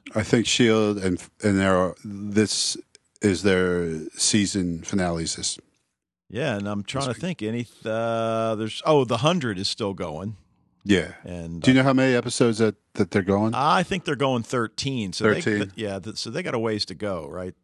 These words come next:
Speaker 2: 'Cause they're only
Speaker 1: Not
Speaker 2: about on
Speaker 1: too
Speaker 2: fi-,
Speaker 1: much.
Speaker 2: well, they're only on about five or six,
Speaker 1: Yeah.
Speaker 2: aren't they?
Speaker 1: That's, that's, like, halfway.
Speaker 2: Oh, good point.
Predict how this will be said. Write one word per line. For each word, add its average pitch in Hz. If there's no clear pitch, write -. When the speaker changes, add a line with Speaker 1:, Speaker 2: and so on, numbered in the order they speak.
Speaker 2:
'Cause -
they're 107
only 92
Speaker 1:
Not 196
Speaker 2:
about 269
on -
Speaker 1:
too 156
Speaker 2:
fi-, 135
Speaker 1:
much. -
Speaker 2:
well, 143
they're 175
only 123
on 98
about 85
five 104
or -
six, -
Speaker 1:
Yeah. 165
Speaker 2:
aren't -
they? 139
Speaker 1:
That's, 120
that's, -
like, 98
halfway. 98
Speaker 2:
Oh, 117
good 104
point. 113